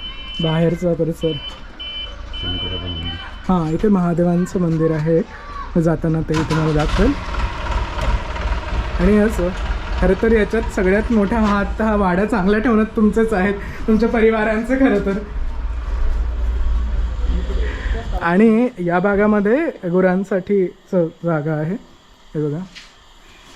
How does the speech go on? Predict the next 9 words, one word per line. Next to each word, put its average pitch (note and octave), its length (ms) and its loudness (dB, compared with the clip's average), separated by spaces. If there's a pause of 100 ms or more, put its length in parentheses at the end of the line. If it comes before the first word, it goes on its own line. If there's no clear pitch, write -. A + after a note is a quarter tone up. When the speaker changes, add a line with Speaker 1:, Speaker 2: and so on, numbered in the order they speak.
(220)
Speaker 1:
हे B3 180 2
खूप C#4 380 4
असं C#4 240 0 (340)
तसंच B3 440 0
आहे G#3+ 320 2
सर, G#3 460 -2
म्हणजे F3 240 0 (420)
यांच्या E3+ 240 4
परिवाराने F3+ 500 4